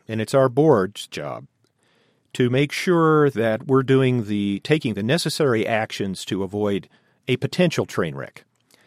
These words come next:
And we have people that are deeply involved in these discussions who remain critical of why we have climate change, how much climate change we have, uh, and all of the political questions that surround it, but that take no exception with the fact that we need to understand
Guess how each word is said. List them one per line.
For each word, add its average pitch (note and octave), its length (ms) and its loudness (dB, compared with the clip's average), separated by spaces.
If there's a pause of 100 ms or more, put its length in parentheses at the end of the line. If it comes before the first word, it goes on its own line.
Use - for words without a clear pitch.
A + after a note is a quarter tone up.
(520)
And A#2+ 380 0
we D#3+ 240 0
have D3+ 220 4
people D3 320 2
that A2 140 0
are G2+ 140 2
deeply C3 360 -2
involved G2+ 420 -2
in G2 60 -4
these G2 200 -4
discussions F#2+ 640 -6
who A2 320 -4 (380)
remain A#2+ 420 4
critical D#3 800 0
of F#2+ 380 -4 (720)
why C#3+ 260 8
we C3+ 180 2
have B2+ 200 2
climate B2+ 360 -2
change, A2 380 -4
how F2 140 -6
much B2 280 0
climate C3+ 340 -2
change A#2+ 360 -6
we A2 140 -6
have, G#2+ 360 -4 (1300)
uh, G2+ 200 -6
and A2+ 160 -2
all D#3 280 8
of C3 80 2
the B2+ 80 0
political B2+ 400 0
questions A2+ 420 -2
that G2 100 -12
surround C3 500 0
it, F2+ 140 -8
but - 160 -8
that - 120 -4
take - 240 -2
no D3 240 2
exception A#2 480 -4
with G2+ 120 -6
the G2+ 60 -6
fact F2 360 -6
that - 100 -8
we G#2+ 100 -6
need G2+ 160 -4
to - 120 -10
understand A2 840 -4